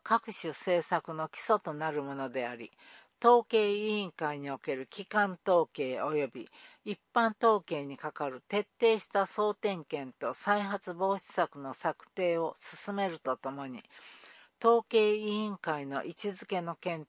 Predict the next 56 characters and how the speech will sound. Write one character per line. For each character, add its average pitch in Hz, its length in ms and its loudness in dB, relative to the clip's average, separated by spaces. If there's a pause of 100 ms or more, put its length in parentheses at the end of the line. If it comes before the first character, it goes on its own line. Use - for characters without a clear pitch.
討 147 240 -2
や、 135 140 -4 (440)
分 214 240 -2
散 208 300 2
型 190 380 0
統 214 220 2
計 208 280 -2
機 208 200 -10
構 160 300 4
の 135 160 -4
問 190 300 -4
題 190 220 2
点 135 320 -8
の 131 140 -6
整 139 380 0
理、 120 180 -16 (420)
統 208 260 6
計 196 240 2
に 180 120 -6
係 170 440 0
る 113 60 -4
予 139 140 -2
算、 120 340 -4 (440)
人 208 340 0
材 185 320 2
や 175 160 2 (100)
統 220 240 2
計 208 220 -2
に 196 100 -6
係 170 420 2
る 131 60 -4
ガ 185 140 2
バ 185 160 0
ナ 139 220 -6
ン 120 80 -10
ス、 - 240 -12 (420)
コ 226 180 2
ン 214 80 -4
プ 220 140 0
ラ 208 160 6
イ 185 100 2
ア 151 140 -4
ン 139 60 -8
ス - 160 -6
の 127 160 2
あ 156 80 2
り 165 80 -8
方 175 340 0
に 160 140 -10
つ - 160 -6
い 151 100 -4
て 139 160 -8
の 127 160 -6
見 131 140 -8
直 135 260 -6
し、 - 320 -10